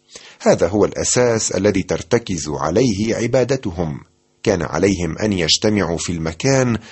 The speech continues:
الذي يختاره الرب ليحل اسمه فيه. ورأينا بهذا اهتمام الرب باجتماعات شعبه من وقت لآخر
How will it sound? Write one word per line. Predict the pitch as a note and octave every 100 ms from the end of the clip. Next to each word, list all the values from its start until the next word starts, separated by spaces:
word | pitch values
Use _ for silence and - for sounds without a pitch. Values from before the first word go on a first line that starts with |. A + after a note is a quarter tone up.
| -
الذي | B2 C#3 D3 B2
يختاره | G2+ - - D3 G2 E2
الرب | D#2+ - B2 F#2+ -
ليحل | A#2 C#3+ G#2+ - D#3+ B2 D#2+
اسمه | - C3+ - C#3 B2+
فيه. | C3+ - G2+ - _ _ _ _ - - -
ورأينا | D3+ F3 G#3 D#3+
بهذا | C#2 D#2+ A2+ A2 F#2
اهتمام | F2 G#2+ - E2 F#2 D#2+
الرب | D#2 F2+ D2+
باجتماعات | D#2 D2 F#2+ - - E2 D2+ G2 F#2 C2+
شعبه | - G2+ F2+ F2+ F#2+ F#2+
من | E2+
وقت | F#2 A2+ - A#2+
لآخر | G#2+ - C3+ C#3+ D3 C#3+